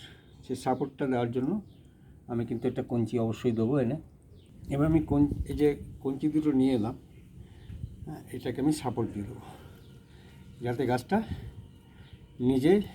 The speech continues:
সুন্দরভাবে তার সাবলীলভাবে সে উঠতে পারে আর কি। লতা গাছ তো, just আমি দেখো কীভাবে ওঠাচ্ছি ওকে, just এমনি বেঁধে দিচ্ছি, এমনি করে just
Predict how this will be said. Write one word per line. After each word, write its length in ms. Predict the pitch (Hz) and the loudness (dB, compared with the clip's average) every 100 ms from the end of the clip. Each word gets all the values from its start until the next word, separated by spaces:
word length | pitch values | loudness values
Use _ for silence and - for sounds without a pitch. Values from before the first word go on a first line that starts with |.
| - | -8
সুন্দরভাবে 520 | 139 135 135 131 139 214 - - - - - - - - - - - | -4 2 2 2 0 -2 -4 -20 -20 -20 -20 -20 -20 -20 -20 -20 -10
তার 120 | - 120 | -4 -4
সাবলীলভাবে 840 | - 131 135 147 160 135 143 139 | 4 6 6 6 6 4 4 2
সে 100 | 135 | 0
উঠতে 280 | 117 - 113 | -2 -2 -4
পারে 220 | 92 92 | -4 -10
আর 60 | |
কি। 160 | - - - - - - - - - - - | -12 -18 -20 -20 -20 -20 -20 -20 -18 -16 0
লতা 280 | 143 151 175 | 2 4 6
গাছ 180 | 208 - | 4 4
তো, 140 | 240 - - - | -2 -2 -14 -10
just 260 | 135 127 135 | -8 -4 -2
আমি 100 | 127 | 0
দেখো 200 | 120 135 | 0 -2
কীভাবে 280 | 131 117 123 | -4 -2 -2
ওঠাচ্ছি 420 | 104 117 110 107 | -2 -6 -8 -8
ওকে, 100 | - - - - - - - - - | -2 -2 -2 -6 -6 0 2 2 2
just 260 | 135 - | 2 2
এমনি 200 | 120 123 | 2 2
বেঁধে 220 | 107 95 | 2 -2
দিচ্ছি, 300 | 95 - - - 147 135 | -6 -8 -14 -18 -14 -4
এমনি 160 | 110 | -4
করে 160 | 104 104 | -4 -4
just 320 | 107 110 | -2 -4